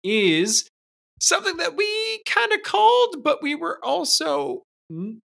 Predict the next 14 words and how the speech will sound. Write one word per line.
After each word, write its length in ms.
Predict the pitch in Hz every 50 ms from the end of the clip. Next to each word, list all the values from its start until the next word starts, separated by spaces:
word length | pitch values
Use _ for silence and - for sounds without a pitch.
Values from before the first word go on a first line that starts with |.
| _ 160 -
didn't 300 | - 262 285 294 285 277
know 200 | - 226 233 233
that 100 | 202 196
it 80 | 190 156
was 100 | 151 151
gonna 120 | 160 160 151
be 180 | 156 170 165
this 260 | 156 135 190 247 240 -
fast. 520 | - 120 107 110 - - - - - - _ _ _ _ _ _ _ _ _ _ _
Uh, 440 | 160 175 180 180 180 175 175 170 170 - -
former 480 | - - - 240 247 269 262 254 247 240
M 160 | 190 202 202
S 240 | 196 190 190 - -
U 540 | 180 170 170 175 175 175 175 170 170 170